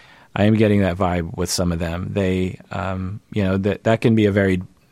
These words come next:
dependent sort of relationship in a good way. You know, supervisees will really depend on me to help them with their careers post-grad, but also just be there as a mentor, someone who cares.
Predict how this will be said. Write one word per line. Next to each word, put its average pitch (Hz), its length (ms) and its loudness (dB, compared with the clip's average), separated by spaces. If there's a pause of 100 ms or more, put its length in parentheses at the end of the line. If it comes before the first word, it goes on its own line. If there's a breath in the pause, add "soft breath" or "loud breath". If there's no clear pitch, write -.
dependent 95 640 0
sort 92 200 0
of 90 120 -2
relationship 90 560 -4
in 95 120 -2
a 98 60 2
good 92 240 -2
way. 87 240 -6 (580 loud breath)
You 92 80 -2
know, 85 100 0
supervisees 87 920 -2
will 87 440 -2
really 98 200 0
depend 95 420 0
on 90 180 2
me 82 340 -2
to 85 420 -2 (400 loud breath)
help 110 240 0
them 104 160 4
with 98 140 0
their 98 200 2
careers 92 560 -2
post-grad, 87 640 -4 (260 loud breath)
but 151 100 0
also 165 340 4
just 110 300 2
be 107 140 4
there 95 180 4
as 92 100 2
a 90 60 0
mentor, 95 600 0
someone 95 360 0
who 90 360 -2
cares. 87 520 -6